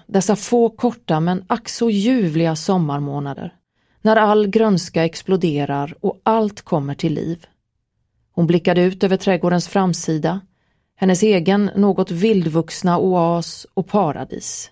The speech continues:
Här hade hon bott i snart fyra år. Sommaren innan hon skulle fylla trettiotvå hade hon suttit i sina morföräldrars kök med sin mamma Ingela och mormor Barbro,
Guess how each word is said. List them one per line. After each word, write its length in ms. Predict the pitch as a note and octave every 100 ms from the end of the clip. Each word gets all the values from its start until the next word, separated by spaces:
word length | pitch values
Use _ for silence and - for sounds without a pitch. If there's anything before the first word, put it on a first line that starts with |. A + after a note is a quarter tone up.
| _ _ _ _ _ _ _ _
Här 140 | C4
hade 160 | C4+ A3
hon 200 | F#3 F3
bott 340 | D3+ E3+ -
i 60 | F#3+
snart 320 | - G3 F#3+
fyra 580 | - B3+ G3 D3 D#3+ G3
år. 340 | A3+ - - - _ _ _ _ _ _ _ _ _ _ _ _ _ _
Sommaren 580 | - D4+ D4 C#4 C#4 C#4+
innan 280 | C#4+ F3 E3
hon 180 | E3
skulle 240 | D3+ E3 D#3
fylla 300 | - D3+ C#3+
trettiotvå 800 | - E3 F#3+ - - C4+ C#3+ E3+ -
hade 200 | - E3+
hon 120 | F3+
suttit 440 | E3 A#3+ A#3 D#3+ D#3
i 40 |
sina 240 | D3 D#3 D#3+
morföräldrars 840 | G#3 F#3 - - D3+ D3 D#3 E3+
kök 640 | - C4+ G#3 D#3 _ _
med 160 | - F3+
sin 140 | F#3
mamma 260 | F3+ F3 F#3
Ingela 540 | G3+ E3+ D#3+ D#3+ G3 A3 _
och 260 | _ _ G3
mormor 420 | F3+ F3+ F3 F3+
Barbro, 580 | F3+ F3+ D3 D3 A3+ F3+